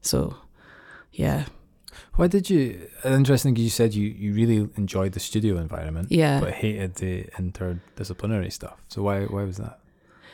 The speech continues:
Speaker 1: Um, because I, 'cause I, 'cause I felt very focused on what I wanted to do, which was, like, printing. And so then when we had to do things which weren't that, uh,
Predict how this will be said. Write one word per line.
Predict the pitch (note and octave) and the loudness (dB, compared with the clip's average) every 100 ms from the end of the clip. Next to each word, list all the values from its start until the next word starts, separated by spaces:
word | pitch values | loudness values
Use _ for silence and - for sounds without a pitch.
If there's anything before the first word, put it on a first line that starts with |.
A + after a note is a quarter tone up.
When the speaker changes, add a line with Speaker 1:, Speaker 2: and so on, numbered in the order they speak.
| - _ _ - | -20 _ _ 2
Speaker 1:
Um, | F3 E3+ E3+ | 4 6 6
because | - - F#3+ F3+ - _ _ _ _ _ _ _ _ | 4 6 6 4 -2 _ _ _ _ _ _ _ _
I, | F3+ F3+ F#3 - | 6 6 6 0
'cause | - F#3+ | 2 6
I, | F#3 F#3 | 6 6
'cause | - E3+ | 2 4
I | F3+ | 4
felt | - F#3 E3+ | 4 2 2
very | E3 E3+ E3 | 4 6 6
focused | - E3+ D#3+ E3 E3+ | 6 4 4 2 2
on | D#3 | 4
what | D#3+ | 4
I | D#3 D#3 | 4 6
wanted | D3+ D3+ D#3 | 6 6 4
to | - | 4
do, | D#3 D3+ | 6 6
which | - - | 4 2
was, | D3+ | 2
like, | - - | 2 0
printing. | D#3+ D3 - - D#3+ - _ _ _ _ _ _ _ - | 2 4 2 -2 -4 -6 _ _ _ _ _ _ _ 4
And | E3 | 6
so | D3+ | 6
then | E3 E3 | 6 6
when | E3 D#3+ | 8 8
we | |
had | D#3+ E3 | 6 4
to | E3 | 4
do | E3 | 4
things | D3+ D#3+ D#3 D3+ | 4 4 4 4
which | C3+ G2+ - | 2 -2 -4
weren't | - D#3+ D#3 D#3+ D3 | -2 2 4 4 4
that, | D3 C3 - _ _ _ _ _ _ _ _ - | 4 2 -2 _ _ _ _ _ _ _ _ -8
uh, | G#2 | -6